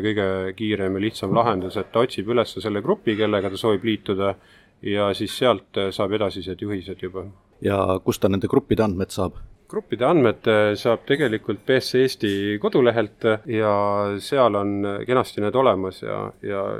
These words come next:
Speaker 1: lisan juurde ikkagi selle ka, et, et s-, standard on seal, äh,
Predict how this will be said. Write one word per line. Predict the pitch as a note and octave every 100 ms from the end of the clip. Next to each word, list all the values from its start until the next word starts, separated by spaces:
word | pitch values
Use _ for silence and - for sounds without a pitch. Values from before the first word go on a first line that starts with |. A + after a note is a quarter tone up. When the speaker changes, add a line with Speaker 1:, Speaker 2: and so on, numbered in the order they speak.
| A2
Speaker 1:
lisan | - G#2+ G2+ G#2+
juurde | G#2 G2+
ikkagi | G2+ G2+ G2
selle | G#2+ G2 G2
ka, | G2+ F2+
et, | - -
et | -
s-, | - - G2 G2
standard | - B2+ C3 G2+ F#2 G2+
on | G2 G2
seal, | G#2+ G2 F#2+ F#2+
äh, | F#2 - - _ _ A2 G2+ G2 G2 G2